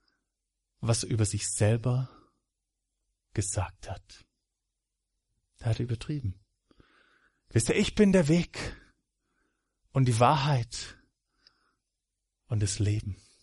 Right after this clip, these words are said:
Ich bin der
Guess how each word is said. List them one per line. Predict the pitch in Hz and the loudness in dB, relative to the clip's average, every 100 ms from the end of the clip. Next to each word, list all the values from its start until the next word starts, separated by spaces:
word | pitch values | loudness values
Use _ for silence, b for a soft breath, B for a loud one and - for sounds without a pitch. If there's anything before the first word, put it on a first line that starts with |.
| b b _ _ _ _ b b b b b b b b b _ _ _ _ _ _ _ _ _ _ _ _ _ _ _ _ _ _ _ _ _ _ _ _ _ _ _ _ _ _ _ | b b _ _ _ _ b b b b b b b b b _ _ _ _ _ _ _ _ _ _ _ _ _ _ _ _ _ _ _ _ _ _ _ _ _ _ _ _ _ _ _
Ich | - 175 - | -2 -2 4
bin | 196 175 | 6 8
der | 160 160 156 | 8 8 8